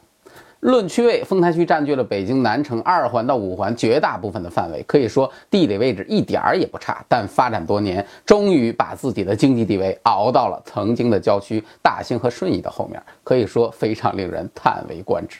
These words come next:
在丰台有一个非常有名的丽泽商务区，似乎也受到了丰台区的发展影响，从二零零八年就被纳入了政府的规划当中，规划定位堪比金融街、C B D。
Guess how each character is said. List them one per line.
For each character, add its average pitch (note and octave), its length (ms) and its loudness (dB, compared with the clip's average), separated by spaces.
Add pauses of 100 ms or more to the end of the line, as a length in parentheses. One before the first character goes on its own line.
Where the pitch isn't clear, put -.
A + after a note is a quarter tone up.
在 A#3+ 160 4
丰 A#3 200 2
台 A3+ 160 4
有 F3+ 120 2
一 E3 80 0
个 F#3+ 120 2
非 G3+ 120 -4
常 F#3+ 160 -2
有 C3 160 0
名 A#2 160 -2
的 D#3 120 4
丽 E3 180 -2
泽 B2+ 140 0
商 C#3+ 200 0
务 A#2+ 80 -4
区， D3 200 -2
似 G3 180 0
乎 G#3 140 2
也 D#3 120 4
受 G#3 140 -4
到 E3+ 140 4
了 D3+ 80 2
丰 F3 160 -4
台 E3 120 0
区 E3 200 -2
的 D3+ 80 2
发 E3+ 280 -2
展 D3+ 160 -2
影 G#2 160 -6
响， - 280 -4
从 F#3 200 0
二 A3 200 4
零 G3 180 0
零 A3 220 0
八 A#3 220 2
年 C3+ 200 2
就 C#3 100 2
被 C3 140 2
纳 C3 220 2
入 B2+ 60 -2
了 A#2 100 0
政 D3 200 -2
府 A#2+ 140 -4
的 F#2+ 80 -2
规 B2 160 0
划 A#2 140 2
当 A2+ 160 -2
中， A#2+ 180 0 (280)
规 B3 180 4
划 A3 180 2
定 F#3 180 2
位 F3 180 4
堪 F#3 380 -2
比 G#2+ 200 -6
金 C3+ 120 -2
融 C3 140 2
街、 C3 180 0 (460)
C - 220 2
B F3 80 0
D。 F#3 160 -2